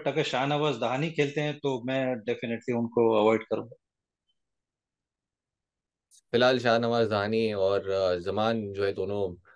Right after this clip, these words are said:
Speaker 2: अ, as a backup आए हैं, रिप्लेसमेंट नहीं है क्योंकि पाकिस्तान रिप्लेसमेंट अभी तक नहीं लिया है। अ, क्योंकि उन्हें लगता है कि एक हफ्ते तक दोनों ठीक हो ही जाएंगे, नसीम शाह, हारिस रऊफ,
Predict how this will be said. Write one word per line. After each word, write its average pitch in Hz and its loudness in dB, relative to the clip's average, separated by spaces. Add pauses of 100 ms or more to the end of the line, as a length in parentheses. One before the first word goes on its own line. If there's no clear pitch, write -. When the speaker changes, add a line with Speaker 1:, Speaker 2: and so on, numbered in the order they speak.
(160)
Speaker 2:
अ, 92 0
as 101 2
a 92 -2
backup 110 2
आए 117 4
हैं, 127 2
रिप्लेसमेंट 120 0
नहीं 123 0
है 127 -2
क्योंकि 117 -6
पाकिस्तान 107 -2
रिप्लेसमेंट 101 0
अभी 98 -2
तक 101 -2
नहीं 95 -2
लिया 107 2
है। - 0 (500)
अ, 90 2
क्योंकि 98 0
उन्हें 95 0
लगता 104 2
है 104 2
कि 95 -6
एक 113 0
हफ्ते 101 -2
तक 98 0
दोनों 92 -2
ठीक 92 -6
हो 92 0
ही 104 4
जाएंगे, 101 0
नसीम 90 -8
शाह, 92 0
हारिस 92 0
रऊफ, 98 0